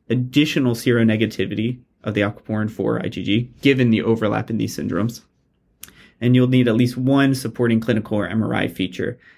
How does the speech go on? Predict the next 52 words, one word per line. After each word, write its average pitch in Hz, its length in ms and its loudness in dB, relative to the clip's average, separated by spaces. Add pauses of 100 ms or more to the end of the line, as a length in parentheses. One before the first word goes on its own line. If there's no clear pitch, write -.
(160)
And 123 140 4
most 131 240 2
of 120 140 0
the, 113 180 2
in 139 300 2
the 127 100 2
criteria 113 460 2
themselves, 110 680 -2 (240)
these 123 240 2
are 113 120 4
all 113 100 4
listed 110 380 0
out 107 360 0
ad 110 220 -4
nauseum 101 540 0
for - 200 -2
each 113 180 2
of 95 100 2
these 98 160 0
core - 220 -6
clinical - 380 -2
attacks, - 320 -2
and 110 100 2
I 110 60 2
won't 110 240 0
go 90 120 2
through - 220 -6
all - 200 -2
of - 80 -4
them - 180 -2
in - 120 -2
detail. - 480 -8 (440)
But - 100 -8
generally 123 380 4
speaking, 110 600 -2 (280)
in 117 180 2
order 113 220 4
to 113 160 -2
get 113 520 0 (200)
to 135 100 0
the 113 100 2
diagnosis 107 640 0
with 104 160 -6
one 107 140 -2
of 110 80 -4
these 101 240 -4
low 156 160 4
positive 143 400 -2
titers 127 420 2
or 107 80 -2
no 113 220 4
titer, 110 440 0